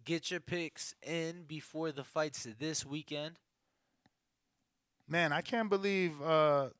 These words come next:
Speaker 2: that they're doing plus money on both those guys. That's funny.
Speaker 1: Well, that just means that for Frank being the favorite in the fight, they expect him to get the knockout.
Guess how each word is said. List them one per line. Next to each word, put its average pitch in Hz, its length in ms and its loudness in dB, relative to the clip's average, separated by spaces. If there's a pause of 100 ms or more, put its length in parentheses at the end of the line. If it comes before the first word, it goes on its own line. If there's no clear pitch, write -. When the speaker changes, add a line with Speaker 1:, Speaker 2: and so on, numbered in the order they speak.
Speaker 2:
that 139 220 -2
they're 165 380 4
doing 151 440 -2
plus 165 380 -2
money 151 300 0
on 131 180 -2
both 143 360 2
those 147 300 -2
guys. 127 640 -2 (760)
That's 139 220 -8
funny. 139 380 -8 (760)
Speaker 1:
Well, 165 340 2 (300)
that 143 400 0
just 147 300 -8
means 151 500 -10
that 123 340 0 (480)
for 147 180 -4
Frank 160 420 -4
being 143 220 -6
the 127 80 -6
favorite 147 380 -4
in 131 100 -8
the 127 80 -10
fight, 131 340 -4
they 131 140 -4
expect 127 440 -6
him 123 100 -16
to 113 80 -12
get 113 180 -10
the 113 80 -18
knockout. 117 580 -6